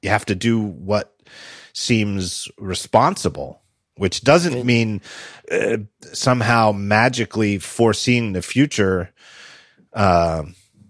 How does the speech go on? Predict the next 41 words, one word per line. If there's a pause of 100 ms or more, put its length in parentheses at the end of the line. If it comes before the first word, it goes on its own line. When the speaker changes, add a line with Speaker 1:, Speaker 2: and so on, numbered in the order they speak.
(140)
Speaker 1:
you
know,
it's,
you
know,
and
in
a
shorter
term,
I
mean,
it,
months
in
advance
is
very
hard
to, (240)
to, (460)
to,
uh, (680)
to
anticipate. (500)
But,
like, (140)
it, (540)
here
in
the
U
S,
it's
always
the
case,
like,
we,
on
the